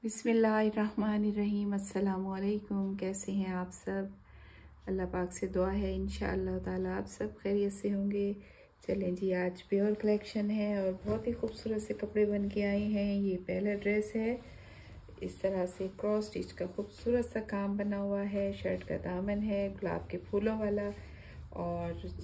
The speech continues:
प्योर चाइना क्रिंकल शिफॉन स्टफ़ है। सारे कपड़ों का ये दामन की बेल है और ये खूबसूरत से रंगों के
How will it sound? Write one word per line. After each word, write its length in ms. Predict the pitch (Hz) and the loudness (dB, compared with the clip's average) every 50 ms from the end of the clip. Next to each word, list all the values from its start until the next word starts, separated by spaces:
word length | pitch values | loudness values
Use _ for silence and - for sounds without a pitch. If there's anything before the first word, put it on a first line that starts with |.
| - - - | -8 4 8
प्योर 260 | 220 233 240 240 233 | 10 10 10 10 8
चाइना 380 | - - 196 196 190 196 190 185 | 6 2 0 0 0 0 -2 -2
क्रिंकल 380 | - 190 180 185 180 185 185 185 | -2 -2 -2 -2 0 -2 -2 -2
शिफॉन 600 | - - - - - 196 196 196 202 208 214 208 - - | -2 -4 -4 -4 -2 -2 0 0 2 2 0 0 0 -2
स्टफ़ 420 | - - - 190 208 214 - - 226 | -2 0 2 2 0 0 0 0 2
है। 200 | 208 208 208 208 208 | 2 4 4 2 2
सारे 300 | - - 185 185 196 208 | 0 0 0 0 0 0
कपड़ों 360 | 208 233 214 - - 220 214 214 | 0 -2 -4 -2 -2 -2 -2 0
का 140 | - 208 208 | -2 0 0
ये 160 | 208 208 196 180 | 2 2 2 0
दामन 340 | 180 175 180 180 180 175 180 | 0 -2 0 0 0 -2 -2
की 140 | 180 180 180 | -2 -4 -4
बेल 340 | 175 - 180 185 196 208 214 | 0 2 2 4 4 2 0
है 200 | 208 214 214 220 - - - - - - - - - - - - | 0 0 -2 -2 -2 -6 -10 -12 -12 -12 -12 -12 -12 -14 -6 -6
और 120 | - 190 | -4 -2
ये 80 | 190 196 | -2 -4
खूबसूरत 560 | 196 - 196 185 - - - - 220 226 220 | -2 -2 -2 -2 -2 -2 0 2 2 2 2
से 140 | - - 202 | 2 -2 -2
रंगों 360 | 190 185 185 190 190 180 185 | 0 0 -2 -2 -2 -2 -2
के 140 | 185 190 190 | -2 0 0